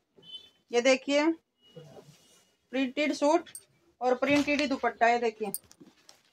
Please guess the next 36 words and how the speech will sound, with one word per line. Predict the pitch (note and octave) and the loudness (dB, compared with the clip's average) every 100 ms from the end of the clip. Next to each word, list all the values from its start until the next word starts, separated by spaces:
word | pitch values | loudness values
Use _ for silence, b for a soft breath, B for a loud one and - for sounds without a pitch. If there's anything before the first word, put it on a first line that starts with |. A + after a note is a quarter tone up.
| _ - - | _ -18 -10
कितना | B3+ C4+ C4 | 0 2 6
प्यारा | B3+ B3 | 8 8
लग | B3 A#3 | 6 4
रहा | A3 | 2
है। | A3 - _ _ _ _ - - - - | 0 -8 _ _ _ _ -20 -20 -12 0
और | B3 | 2
इसमें | C#4 C#4+ D4+ | 4 4 6
दो | D#4 D#4 | 10 10
कलर | E4 D4+ C#4+ | 12 8 8
हैं, | D#4 E4 G4 - - - - B3+ | 6 4 2 -4 -10 -12 -4 2
एक | C4 C#4+ | 4 6
ये | D4 | 6
ग्रे | C4+ C#4+ | 8 6
कलर, | C#4 D4+ E4+ E4+ - - - - | 8 8 8 6 4 4 2 -8
एक | C4 C4 | -4 2
ये | C#4+ | 6
मैरून | D4 C#4+ C4+ A#3+ | 10 10 10 6
कलर, | A3+ G#3 G3+ - | 4 4 2 -4
दो | A3+ D4 | 8 10
ही | E4 | 10
कलर | E4 E4 | 10 10
आते | D4 C#4 C#4 | 8 6 2
हैं | C#4 | 0
भाई | B3+ | 0
इसमें। | A#3+ A#3 G#3+ - - _ _ - | 0 -4 -4 -6 -16 _ _ -2
जो | A3+ C#4 | 6 6
भी | D#4 | 6
कलर | D#4+ D#4 | 6 10
आपको | D#4 D4+ - D#4 | 10 10 4 2
पसंद | D#4 D#4+ D#4 | 2 4 8
हो | D4+ F4+ - _ _ - | 8 8 0 _ _ -12
screenshot | - - D#4 E4+ D4 C4+ | -8 -2 2 6 6 6
लेकर | C#4+ D4 E4 F#4 F4+ | 6 8 10 8 6
WhatsApp | C#4 C#4+ D4+ | 0 2 2
कर | C4 B3+ | 4 2
देना। | A#3 A3+ G#3+ | 4 2 0